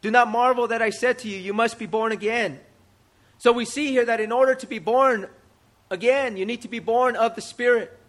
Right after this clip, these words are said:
In other words, what he's saying, if you want to enter the kingdom of God, you cannot enter the kingdom of God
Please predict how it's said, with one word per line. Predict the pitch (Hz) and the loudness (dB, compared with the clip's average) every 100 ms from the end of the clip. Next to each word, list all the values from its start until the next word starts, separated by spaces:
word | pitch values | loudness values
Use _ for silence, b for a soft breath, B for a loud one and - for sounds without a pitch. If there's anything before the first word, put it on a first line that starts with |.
| b b - | b b -2
In | 233 | 4
other | 262 | 6
words, | 247 233 | 6 4
what | 233 247 | 2 -2
he's | - | -2
saying, | 262 269 247 | 2 2 2
if | 220 | -6
you | 208 | -2
want | 240 247 202 | 0 0 0
to | |
enter | 226 233 233 | -4 -4 -4
the | 208 | -8
kingdom | - 247 240 | -8 -8 -6
of | 208 | -4
God, | 240 247 254 214 - b b b | 2 2 2 -2 -10 b b b
you | 294 | -2
cannot | 262 247 240 240 | 2 4 4 2
enter | 254 240 | 0 -2
the | 208 | -6
kingdom | 202 247 240 | -8 -4 -2
of | 190 | 0
God | 240 254 226 | 4 4 4